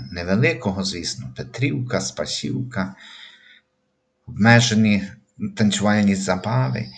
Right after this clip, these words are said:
і одна мені каже: "Отче, а як я могла не танцювати, як попова донька танцювала?"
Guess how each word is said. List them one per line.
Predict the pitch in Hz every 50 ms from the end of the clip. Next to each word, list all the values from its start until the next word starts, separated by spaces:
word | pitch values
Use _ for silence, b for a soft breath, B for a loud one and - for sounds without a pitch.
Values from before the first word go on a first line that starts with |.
| B B B B B B
і | B 98
одна | 101 101 101 104 101 104 107 107
мені | 104 104 101 98 98 95 98
каже: | 98 - 117 123 - - - - - - 127 120 - - B B B B B B B
"Отче, | 131 143 147 127 - - - - 76 67 64 - b b b b b
а | - 123
як | 131 147 156 156 135 123 123
я | 123 120
могла | 117 120 113 104 110 117 117 117
не | 117 110 104
танцювати, | 95 - 110 104 98 - - 117 123 135 143 127 - 123
як | 113 110 107 - - -
попова | - 113 98 - - - 143 170 185 175 - 156 143 131 127 B B B B
донька | - 127 120 117 117 117 113 107 - - - 127 120 117
танцювала?" | 123 - 101 98 95 95 - - - - 92 90 87 90 87 76 69 67 62 62